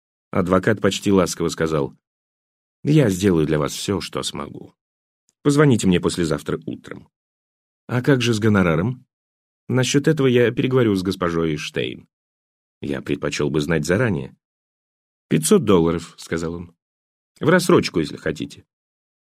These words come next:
«Думаете, вам удастся мне помочь? Продлить визу мы во всяком случае сумеем. Потом придется опять ходатайствовать».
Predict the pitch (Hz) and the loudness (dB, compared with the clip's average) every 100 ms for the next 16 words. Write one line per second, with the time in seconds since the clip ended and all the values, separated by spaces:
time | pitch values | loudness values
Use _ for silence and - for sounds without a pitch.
0 | _ _ _ - 85 78 78 80 80 80 | _ _ _ -10 -4 -2 -2 -2 -2 0
1 | 117 151 - 120 87 76 69 62 - - | 0 -2 -2 -2 -2 -4 -8 -10 -16 -20
2 | _ _ _ _ 120 110 117 107 107 110 | _ _ _ _ 0 2 2 2 2 4
3 | 165 190 190 185 175 180 175 156 170 165 | 4 4 2 2 2 2 4 2 0 -2
4 | 185 147 180 165 - _ _ _ _ _ | 0 2 2 -2 -8 _ _ _ _ _
5 | _ _ _ _ _ - 143 160 156 156 | _ _ _ _ _ 0 2 4 4 4
6 | 160 147 113 - 139 87 - - - 67 | 4 4 0 0 0 0 -2 -8 -8 -10
7 | 64 - | -10 -20